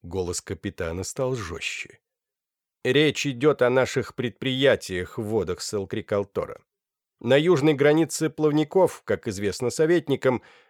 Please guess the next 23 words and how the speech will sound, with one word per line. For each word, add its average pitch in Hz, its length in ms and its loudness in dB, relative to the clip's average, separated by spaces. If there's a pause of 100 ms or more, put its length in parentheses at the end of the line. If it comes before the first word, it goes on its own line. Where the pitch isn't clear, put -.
(160)
расположены 117 720 2
жизненно 131 480 2
важные 120 460 2
для 127 160 2
нас 117 220 0
сооружения, 131 840 0
за 95 160 -2
размещение 107 840 -2
которых 165 500 0
с - 100 -6
нас 127 300 2
берут 139 340 0
немалую 120 680 2
арендную 110 560 0
плату. - 520 -6 (680)
Я, 87 140 -8
конечно 110 380 -2
же, 110 120 -2
веду 135 200 -2
речь 143 240 0
о 147 80 2
наших 139 400 0
платформах, 127 760 -2